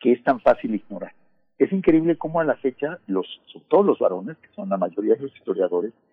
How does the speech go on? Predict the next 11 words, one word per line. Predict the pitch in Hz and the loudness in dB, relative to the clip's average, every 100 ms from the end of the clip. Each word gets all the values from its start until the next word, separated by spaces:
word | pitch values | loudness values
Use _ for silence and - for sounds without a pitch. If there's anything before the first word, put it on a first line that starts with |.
| _ _ - | _ _ 2
podemos | 151 143 175 - | 6 6 2 -4
seguir | 113 120 170 | -4 -2 -2
escribiendo | 160 - 110 120 135 | -2 -4 -4 -2 -2
la | 101 | -2
historia | - 113 104 123 127 - | -4 -2 0 0 -2 -6
ignorando | 104 98 107 127 113 98 _ - | -6 0 2 2 0 -10 _ -8
la | 92 | -4
participación | - - _ - - 110 | -4 -6 _ -8 -6 -4
de | 117 | -2
las | 127 | -2
mujeres, | 98 - 127 | -4 -2 -2